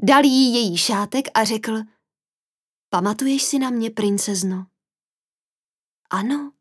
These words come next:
řekla Slavěna, „ty jsi zabil draky a zachránil si nás.“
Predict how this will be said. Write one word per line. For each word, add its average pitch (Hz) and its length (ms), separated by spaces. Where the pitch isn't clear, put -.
řekla 214 300
Slavěna, 202 600
„ty 233 100
jsi 302 200
zabil 262 380
draky 277 420
a 269 80
zachránil 339 640
si 262 220
nás.“ 190 480